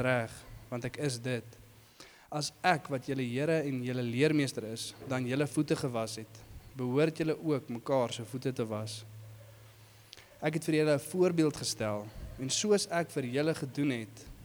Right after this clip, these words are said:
moet julle ook doen. Dit verseker ek julle. 'n Slaaf is nie belangriker as sy eienaar nie, en 'n gesant ook nie belangriker as die een wat hom gestuur het nie.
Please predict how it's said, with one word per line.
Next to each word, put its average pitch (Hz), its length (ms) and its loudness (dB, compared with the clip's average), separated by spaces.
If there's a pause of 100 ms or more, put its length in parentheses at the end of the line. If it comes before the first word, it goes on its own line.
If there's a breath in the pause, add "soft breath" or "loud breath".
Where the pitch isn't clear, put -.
(120)
moet 127 140 -6
julle 135 200 0
ook 143 280 2
doen. 110 280 -6 (420)
Dit 151 320 4
verseker 151 560 4
ek 147 160 2
julle. 117 300 -2 (680 loud breath)
'n 135 60 0
Slaaf 175 400 6
is 165 80 -4
nie 170 100 2
belangriker 143 520 2
as 135 100 2
sy 131 80 2
eienaar 139 420 2
nie, 135 220 0 (180)
en 135 80 0
'n 135 60 0
gesant 139 640 2
ook 147 160 -2
nie 170 80 0
belangriker 135 560 0
as 113 140 -4
die 139 140 -4
een 147 100 0
wat 139 100 -2
hom 127 100 -4
gestuur 127 400 0
het 127 160 -2
nie. 113 160 -6